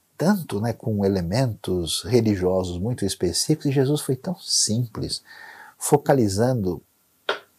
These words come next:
pra nós com clareza que espiritualidade fundamental envolve amar a Deus sobre todas as coisas e ao próximo como a si mesmo. Então, você veja que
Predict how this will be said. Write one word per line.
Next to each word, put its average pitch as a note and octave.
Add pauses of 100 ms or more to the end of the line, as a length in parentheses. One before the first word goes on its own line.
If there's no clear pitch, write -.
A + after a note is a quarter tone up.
(260)
pra C3
nós A2
com A2+
clareza F#2+
que -
espiritualidade G2+
fundamental G2
envolve A2+
amar A2
a A2
Deus G2+
sobre F#2+
todas G2+
as F#2+
coisas G2+
e G#2+
ao A2+
próximo A2
como A2+ (600)
a A2+
si -
mesmo. C3+ (280)
Então, F3 (120)
você D3
veja B2
que G2